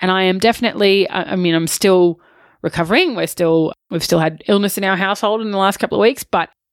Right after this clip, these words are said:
I feel a renewed sense of energy, I guess, and, you know,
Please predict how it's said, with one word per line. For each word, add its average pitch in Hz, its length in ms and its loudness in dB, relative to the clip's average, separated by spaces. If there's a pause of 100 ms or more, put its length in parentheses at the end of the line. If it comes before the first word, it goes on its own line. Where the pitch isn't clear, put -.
(100)
I 175 260 2
feel 185 560 0
a 170 60 0
renewed 170 580 2
sense 170 480 -2
of 165 460 -2 (480)
energy, 285 380 2
I 269 140 2
guess, 262 380 0
and, 156 200 -6
you 147 80 -10
know, 147 220 -6